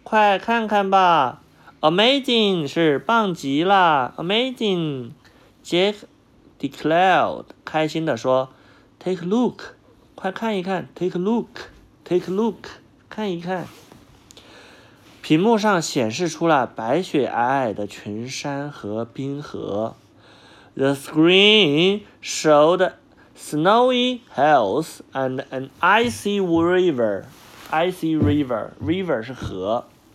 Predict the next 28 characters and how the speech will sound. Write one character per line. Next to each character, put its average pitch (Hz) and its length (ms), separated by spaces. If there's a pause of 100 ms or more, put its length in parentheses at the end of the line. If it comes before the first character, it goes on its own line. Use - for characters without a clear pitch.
(720)
屏 123 160
幕 165 180
上 139 320
screen 147 540 (180)
显 95 320
示 - 340 (400)
snowy， 147 600 (220)
雪 110 240
白 98 260
的 120 240 (320)
hills， 143 520 (220)
群 110 300
山 127 380 (120)
和 113 440 (320)
一 120 160
个 127 340 (140)
大 131 240
冰 127 340
河， 90 400 (1160)
和 117 180
一 127 100
个 135 140
冰 143 320
河。 95 400 (840)
就 180 120
在 170 120
这 190 180
时， 107 400